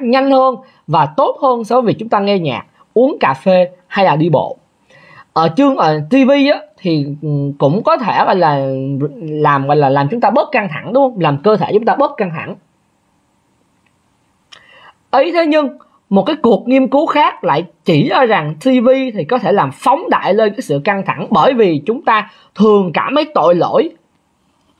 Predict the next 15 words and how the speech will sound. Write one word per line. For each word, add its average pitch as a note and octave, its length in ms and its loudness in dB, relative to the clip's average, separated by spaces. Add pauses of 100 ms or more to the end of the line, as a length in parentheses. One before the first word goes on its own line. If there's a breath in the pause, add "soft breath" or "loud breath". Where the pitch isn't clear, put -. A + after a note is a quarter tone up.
(100)
giống C4 300 0
như D#4 120 2
là D3+ 160 -2
cái, B3 100 -12 (100)
cảm D3 200 -4
thấy B3 80 -4
cái D4 100 -6
sự B2+ 140 -4
thất - 180 -10
bại C3 240 -4
sau E3+ 160 -2
đó D#3 160 0
vậy D#3 140 -6
đấy. C3+ 140 -8 (2250)
Ừ, E3+ 600 -4